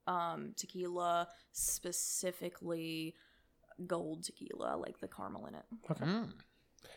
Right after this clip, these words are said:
Speaker 2: Uh, comic book movie or rom-com?
Speaker 1: Comic book movie.
Speaker 2: Okay.
Speaker 1: Specifically Marvel.
Speaker 2: Okay.
Speaker 3: All right.
Speaker 2: Um, what Rugrat character are all of us at the table?
Speaker 1: Chucky.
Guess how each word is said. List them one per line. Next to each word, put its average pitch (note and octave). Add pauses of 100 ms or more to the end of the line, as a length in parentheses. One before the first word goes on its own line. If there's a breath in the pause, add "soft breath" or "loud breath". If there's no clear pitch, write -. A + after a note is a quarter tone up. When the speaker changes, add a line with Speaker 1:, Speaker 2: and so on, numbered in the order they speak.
(140 soft breath)
Speaker 2:
Uh, D3
comic A3
book G#3+
movie A#3+
or F#3+
rom-com? C#3+ (1160)
Speaker 1:
Comic F#3+
book F3
movie. F#3 (260)
Speaker 2:
Okay. D#3+
Speaker 1:
Specifically A3
Marvel. E3 (460)
Speaker 2:
Okay. E3+ (400 soft breath)
Speaker 3:
All B2
right. A#2 (280)
Speaker 2:
Um, C#3 (100)
what F#3
Rugrat A3
character F#3+
are D3+
all E3
of D#3
us D3+
at D3
the C#3+
table? A#2+
Speaker 1:
Chucky. F3